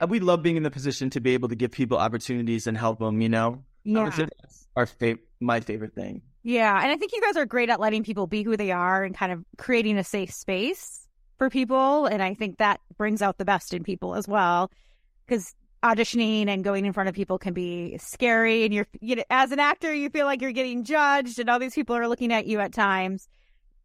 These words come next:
Speaker 2: And I, I do think you and Debbie have a gift to really bring acceptance and openness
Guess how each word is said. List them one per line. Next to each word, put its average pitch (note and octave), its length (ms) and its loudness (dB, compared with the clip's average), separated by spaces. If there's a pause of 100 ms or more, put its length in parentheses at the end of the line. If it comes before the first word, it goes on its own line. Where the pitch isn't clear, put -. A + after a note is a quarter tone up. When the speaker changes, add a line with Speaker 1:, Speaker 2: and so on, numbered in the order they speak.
(220)
Speaker 2:
And A3+ 120 2
I, G#3+ 160 4
I G#3+ 160 2
do G#3+ 200 -2
think G#3 200 -4
you G3+ 120 0
and F#3+ 100 0
Debbie F#3+ 200 2
have F#3 100 -2
a F#3 40 0
gift F3+ 420 -2
to G3 120 -2
really F#3 260 -2
bring F#3 580 -2
acceptance F3 840 -4
and E3 600 -4
openness F#3 720 -4